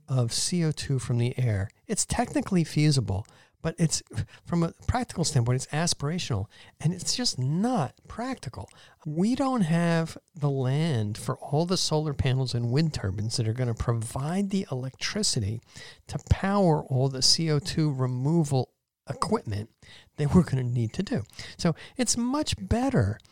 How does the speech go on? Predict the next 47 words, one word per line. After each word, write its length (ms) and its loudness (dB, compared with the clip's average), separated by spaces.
to 120 2
just 260 2
use 180 0
that 160 0
wind 200 0
and 120 0
solar 360 2
to 160 -6
supplant 580 0
existing 460 0
fossil 380 0
fuels. 360 0
It's 240 -2
much 340 -6
better 260 0
to 60 0
use 320 2
the, 200 2
the 220 0
energy 420 4
that's 200 0
generated 680 2
by 160 2
wind 240 0
and 100 -2
solar 440 2
to 100 0
make 260 0
green 340 2
hydrogen 520 2
from 180 0
electrolysis. 680 -2
And 220 6
when 80 10
we 100 8
talk 240 2
about 240 6
removing 360 6
the 80 6
C 140 2
O 40 2
two, 120 2
you 80 2
gotta 160 0
put 200 2
it 80 0
somewhere. 320 -6